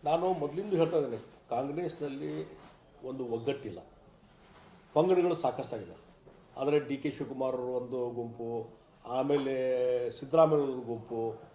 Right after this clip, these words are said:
ಮತ್ತೊಂದು, ಮತ್ತೊಂದು, ಇನ್ನೊಂದು ಒಂದೆರಡು ಗುಂಪು, ಈ ರೀತಿ ಗುಂಪಿದೆ. ಹಿಂದೆ ನೀವು ಬಹುಶಃ ನೋಡಿದ್ರೆ ಮೂರ್ನಾಲ್ಕು ತಿಂಗಳ ಹಿಂದೆ ದಲಿತ ಸಿ ಎಂ ಆಗಬೇಕು ಅನ್ನುವಂಥ ಒಂದು ಕೂಗು ಎಬ್ಸಿದೆ, ದಲಿತ ಸಿ ಎಂ ಆಗಬೇಕು ಅಂತೇಳಿ.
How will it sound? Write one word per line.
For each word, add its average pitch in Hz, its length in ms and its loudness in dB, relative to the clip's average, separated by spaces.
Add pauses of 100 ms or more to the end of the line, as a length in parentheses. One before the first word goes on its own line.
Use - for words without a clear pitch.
(280)
ಮತ್ತೊಂದು, 170 440 2
ಮತ್ತೊಂದು, 156 420 0
ಇನ್ನೊಂದು 156 500 6
ಒಂದೆರಡು 139 340 2
ಗುಂಪು, 123 520 -4 (260)
ಈ 185 100 -2
ರೀತಿ 185 500 0
ಗುಂಪಿದೆ. 156 360 -4 (460)
ಹಿಂದೆ 185 260 6
ನೀವು 185 180 6
ಬಹುಶಃ 165 280 2
ನೋಡಿದ್ರೆ 165 280 2
ಮೂರ್ನಾಲ್ಕು 151 400 4
ತಿಂಗಳ 147 160 -4
ಹಿಂದೆ 135 380 -2 (800)
ದಲಿತ 190 300 4
ಸಿ 190 400 2
ಎಂ 165 140 4
ಆಗಬೇಕು 156 340 4
ಅನ್ನುವಂಥ 139 240 0
ಒಂದು 156 200 2
ಕೂಗು 139 200 -4
ಎಬ್ಸಿದೆ, - 340 -8 (440)
ದಲಿತ 170 260 4
ಸಿ 147 140 -2
ಎಂ 131 140 0
ಆಗಬೇಕು 110 320 -4
ಅಂತೇಳಿ. 87 280 -16